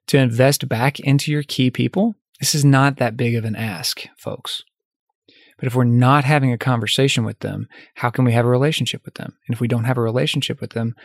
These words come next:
why would we expect them to stay when a competitor throws a tempting offer out there to them? So I'm going fast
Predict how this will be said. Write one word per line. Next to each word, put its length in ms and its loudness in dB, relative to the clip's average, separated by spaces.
why 180 0
would 160 0
we 160 4
expect 540 -2
them 220 0
to 180 -4
stay 760 -2
when 160 2
a 40 4
competitor 880 -2
throws 540 -2
a 160 -12
tempting 400 0
offer 380 -6
out 160 -12
there 160 -8
to 140 -12
them? 340 -14
So 140 2
I'm 60 6
going 220 6
fast 640 2